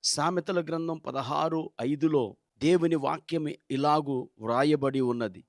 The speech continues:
"గర్వ హృదయులందరూ యెహోవాకు హేయులు, నిశ్చయముగా వారు శిక్ష నొందుదురు." మానవ జాతి పుట్టక మునుపు లూసిఫర్ అనే దేవదూత నేను అనే అహంభావాన్ని ప్రకటించి,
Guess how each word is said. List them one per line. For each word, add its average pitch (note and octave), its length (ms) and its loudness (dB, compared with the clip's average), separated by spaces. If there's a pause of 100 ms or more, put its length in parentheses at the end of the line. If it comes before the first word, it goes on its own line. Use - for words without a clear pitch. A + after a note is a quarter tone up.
(140)
"గర్వ E3+ 280 4
హృదయులందరూ D#3 1200 0 (300)
యెహోవాకు C3+ 1000 0 (240)
హేయులు, B2 580 2 (160)
నిశ్చయముగా D#3+ 880 0
వారు C3+ 580 -2 (160)
శిక్ష - 480 -2
నొందుదురు." C3 760 0 (160)
మానవ F#3 440 2
జాతి E3+ 380 0
పుట్టక E3+ 400 -6
మునుపు E3 380 -4
లూసిఫర్ D#3+ 720 -2 (180)
అనే D3+ 200 0
దేవదూత D3+ 840 -2 (180)
నేను F3 600 4 (160)
అనే D3+ 360 -4
అహంభావాన్ని C#3 1040 -8 (340)
ప్రకటించి, E3 840 -6